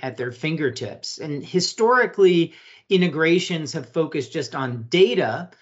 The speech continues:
which is a, a, a precursor to it. But information allows employees, allows people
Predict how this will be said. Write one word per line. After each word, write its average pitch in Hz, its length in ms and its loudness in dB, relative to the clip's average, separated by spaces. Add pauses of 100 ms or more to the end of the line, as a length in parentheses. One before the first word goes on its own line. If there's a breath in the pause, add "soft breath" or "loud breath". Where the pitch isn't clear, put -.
(180 soft breath)
which 175 160 -4
is 160 160 2
a, 151 260 0
a, 156 320 -10
a 156 40 -10
precursor 147 720 -2
to 120 240 -6
it. 123 240 -8 (380 loud breath)
But 180 380 0
information 180 1160 0
allows 151 800 0 (100)
employees, 147 920 -2
allows 143 380 -4
people 151 640 -4